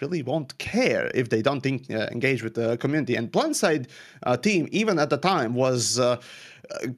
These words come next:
actually quite visible on, uh, Reddits and other places as well. Uh, so they engaged with the community, but, uh,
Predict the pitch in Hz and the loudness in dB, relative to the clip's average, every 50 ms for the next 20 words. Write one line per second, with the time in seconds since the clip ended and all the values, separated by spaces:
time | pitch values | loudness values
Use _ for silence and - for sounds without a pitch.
0 | _ _ _ _ _ - - 139 160 165 - - 226 202 202 202 - - 180 208 | _ _ _ _ _ -2 0 0 2 2 2 2 2 2 0 -2 -2 0 0 2
1 | 214 208 202 156 135 202 277 262 160 139 104 107 104 107 107 - - 117 120 123 | 2 0 0 0 0 2 2 2 2 0 2 2 2 2 0 0 0 0 0 0
2 | 123 120 120 113 117 113 107 117 143 147 147 135 123 - - 123 113 113 110 - | 0 0 0 0 0 2 2 2 2 2 2 0 0 0 -2 -2 -4 -4 -2 0
3 | 123 123 113 104 - 143 135 127 - 123 120 117 113 110 123 139 226 254 175 101 | 0 0 0 0 0 0 0 0 0 -4 -4 -6 -6 -6 -4 0 0 2 2 2
4 | 85 64 67 104 107 107 110 110 - - 110 117 135 131 131 131 131 127 123 156 | 0 0 0 2 2 2 0 0 -2 -2 0 2 2 2 2 0 -2 -2 0 0
5 | 185 202 147 107 110 104 113 104 - 135 165 190 175 127 131 123 113 117 110 101 | 2 2 0 -2 -4 -8 -8 -6 -2 0 0 0 0 0 -2 -2 -2 -2 -4 -2
6 | - 127 120 120 123 | 0 2 2 2 2